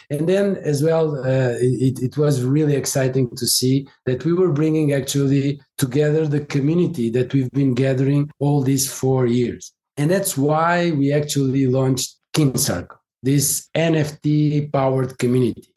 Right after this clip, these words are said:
In the last four years, we united more than five hundred people between influencers, thoughtful leaders, ambassadors, clients, and of course, our team, all engaged in the purpose of discovering technology, innovation,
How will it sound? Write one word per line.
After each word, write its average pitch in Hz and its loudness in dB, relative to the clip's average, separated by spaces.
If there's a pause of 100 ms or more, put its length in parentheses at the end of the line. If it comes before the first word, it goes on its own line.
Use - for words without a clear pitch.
(120)
In 143 2
the 151 2
last 185 0
four 160 0
years, 151 2
we 131 0
united 135 0
more 147 2
than 175 0
five 156 0
hundred 147 -2
people 113 -4 (300)
between 147 0 (120)
influencers, 151 0
thoughtful 151 0
leaders, 127 2 (200)
ambassadors, 131 0
clients, 131 0
and 127 2
of - -4
course, 135 0
our 139 2
team, 127 0 (160)
all 185 0
engaged 151 0
in 147 4
the 139 0
purpose 139 0
of 123 0
discovering 127 0 (260)
technology, 147 0
innovation, 135 0